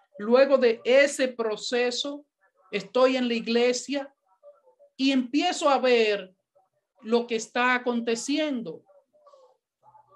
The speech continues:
Y cuando empiezo a comparar otra vez la doctrina, me doy cuenta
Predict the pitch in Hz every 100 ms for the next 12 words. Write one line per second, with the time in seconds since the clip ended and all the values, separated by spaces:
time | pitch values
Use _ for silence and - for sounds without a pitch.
0 | _ 254 254 262 247 247 233 269 302 311
1 | 285 277 262 254 233 254 277 254 254 240
2 | 226 240 262 247 233 233 220 214 - 262
3 | 269 247 226 - _ 220 226 247 233 202
4 | 262 269 262 254 254 240 214 196 175 202
5 | 202 196